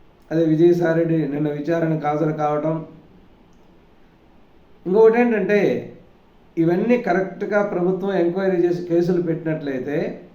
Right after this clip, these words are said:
ఉండే డి-, పోలీస్ డిపార్ట్‌మెంట్ అంతా కూడా సరిపోదు.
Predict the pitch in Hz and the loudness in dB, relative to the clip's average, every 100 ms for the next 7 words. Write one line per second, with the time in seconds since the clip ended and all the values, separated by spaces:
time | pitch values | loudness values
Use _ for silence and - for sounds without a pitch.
0 | - 147 196 220 202 175 - 165 190 190 | -10 -4 0 0 0 -4 -4 -2 0 0
1 | 165 170 175 170 160 156 156 175 180 208 | -2 -4 -4 -4 -6 -6 -4 -4 -4 -4
2 | 190 170 170 170 - - - 151 143 135 | -2 -2 -2 -4 -10 -20 -10 -8 -6 -6
3 | - | -6